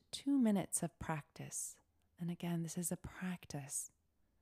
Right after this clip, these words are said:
Coming back again and again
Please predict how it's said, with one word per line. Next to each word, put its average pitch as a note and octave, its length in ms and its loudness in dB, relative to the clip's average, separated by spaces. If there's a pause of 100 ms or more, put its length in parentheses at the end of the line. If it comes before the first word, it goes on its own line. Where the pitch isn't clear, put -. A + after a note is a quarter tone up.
(960)
Coming F#3+ 340 2
back G3+ 380 2 (800)
again F3 760 0 (600)
and G3 200 0
again D#3 600 0